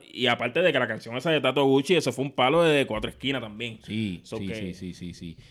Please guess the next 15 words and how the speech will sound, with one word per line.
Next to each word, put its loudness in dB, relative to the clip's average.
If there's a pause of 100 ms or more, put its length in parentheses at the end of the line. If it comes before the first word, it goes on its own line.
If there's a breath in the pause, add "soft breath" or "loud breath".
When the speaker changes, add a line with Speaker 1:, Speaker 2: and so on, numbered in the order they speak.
(100 soft breath)
Speaker 2:
Eh, -8
Tato -8
Gucci 0
es 6
un 4
tema 0
que, -2
que -4
nosotros -6
hemos -2
hablado 2
y 0
hemos -2
hecho -2
podcast -8